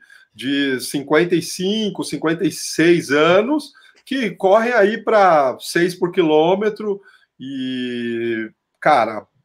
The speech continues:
aproveitaram muito. E os caras, eles, assim, os pacers, eles são, eh, parece, né? A gente brincava que parece que os caras têm dez marchas, porque os caras correm desde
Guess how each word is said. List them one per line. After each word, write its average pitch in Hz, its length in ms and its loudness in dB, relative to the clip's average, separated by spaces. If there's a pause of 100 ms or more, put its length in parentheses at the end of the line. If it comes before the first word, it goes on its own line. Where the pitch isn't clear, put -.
aproveitaram 151 640 4
muito. 196 800 4 (360)
E 147 100 2
os 160 140 0
caras, 160 520 2
eles, 165 920 -2
assim, 135 580 -6
os 123 160 -6
pacers, 165 560 0
eles 156 280 -2
são, 160 560 0 (340)
eh, 123 500 0
parece, 156 600 4
né? 143 80 0
A 147 80 6
gente 151 220 -4
brincava 151 460 0
que 151 120 -18
parece 156 240 0
que 185 60 -10
os 170 80 -12
caras 196 240 2
têm 226 160 -4
dez 226 260 2
marchas, 202 540 2
porque 147 240 -2
os 175 120 -2
caras 185 360 2
correm 170 500 2 (280)
desde 208 840 0